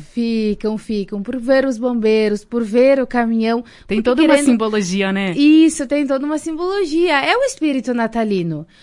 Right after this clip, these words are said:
Speaker 1: Por ver o Papai Noel, até porque nós temos o Papai Noel, a Mamãe Noel e o Papai Noel Mirim. Então, querendo ou não, é algo diferente que a gente criou pra melhor atender as pessoas, né?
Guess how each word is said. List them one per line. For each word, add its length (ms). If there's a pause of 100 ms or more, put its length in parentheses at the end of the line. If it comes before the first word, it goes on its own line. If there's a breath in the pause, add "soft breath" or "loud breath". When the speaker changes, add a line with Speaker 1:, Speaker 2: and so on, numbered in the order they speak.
(120 soft breath)
Speaker 1:
Por 220
ver 320
o 80
Papai 320
Noel, 380
até 240
porque 260
nós 160
temos 380
o 60
Papai 380
Noel, 480 (300 soft breath)
a 100
Mamãe 460
Noel 400 (340 soft breath)
e 80
o 40
Papai 320
Noel 200
Mirim. 460 (280 soft breath)
Então, 320
querendo 380
ou 60
não, 340
é 180
algo 360
diferente 640
que 120
a 60
gente 280
criou 640 (460 soft breath)
pra 380
melhor 440
atender 460
as 140
pessoas, 640
né? 340